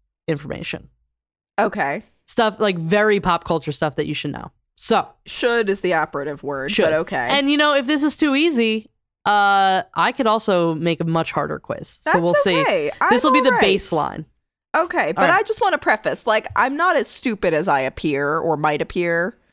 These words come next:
Speaker 1: Mm-hmm.
Speaker 2: I just, this is, this is a lot.
Speaker 1: All right. All right. Well, let's start then.
Speaker 2: Okay. I'm ready.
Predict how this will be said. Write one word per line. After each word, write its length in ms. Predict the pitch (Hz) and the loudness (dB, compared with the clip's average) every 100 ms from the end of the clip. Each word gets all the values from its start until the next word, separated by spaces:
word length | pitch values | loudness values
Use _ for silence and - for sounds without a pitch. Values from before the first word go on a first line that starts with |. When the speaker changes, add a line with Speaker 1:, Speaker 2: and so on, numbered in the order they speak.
| - | -6
Speaker 1:
Mm-hmm. 340 | 196 175 156 175 _ _ _ - | -2 -2 -2 -4 _ _ _ 0
Speaker 2:
I 160 | 160 175 | 0 0
just, 420 | 170 156 - - _ _ - | -2 -4 -6 -16 _ _ -10
this 160 | 180 | -8
is, 320 | 151 185 - - _ _ _ _ _ | -8 -12 -14 -18 _ _ _ _ _
this 180 | 180 - | -10 -8
is 80 | 165 | -8
a 60 | 156 | -6
lot. 720 | 135 170 - - - - - - | -2 -2 -4 -8 -14 -16 -14 -4
Speaker 1:
All 120 | 170 | -2
right. 280 | 214 269 - _ - | 0 -4 -8 _ -8
All 80 | 208 | -6
right. 180 | 202 - | -6 -6
Well, 140 | 180 226 | 0 2
let's 200 | 262 - | 2 -2
start 420 | - 302 247 - | 0 0 0 -4
then. 120 | 139 | 0
Speaker 2:
Okay. 540 | 180 175 175 80 - 190 _ _ _ - | 0 0 -2 -4 -6 -14 _ _ _ -10
I'm 180 | 160 | -8
ready. 360 | 151 131 101 170 | -6 -6 -8 -10